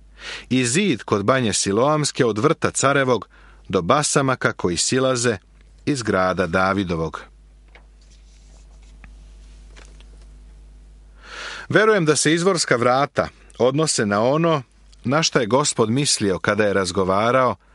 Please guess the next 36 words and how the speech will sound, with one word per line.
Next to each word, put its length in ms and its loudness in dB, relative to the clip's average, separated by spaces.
sa 280 0
ženom 420 0
kod 220 -4
bunara. 520 0
"A 140 2
ko 280 2
pije 360 0
od 180 0
vode 380 2
koju 220 -2
ću 140 -2
mu 100 0
ja 220 0
dati, 460 0
neće 500 0
ožedneti 560 0
do 200 0
veka, 420 -2
nego 240 2
će 160 0
voda 360 2
koju 240 0
ću 160 -2
mu 100 0
ja 240 2
dati 480 -2
postati 520 0
u 40 0
njemu 300 0
izvor 380 -2
vode 420 0
koja 260 2
uvire 480 2
u 100 0
večni 400 0
život." 480 -4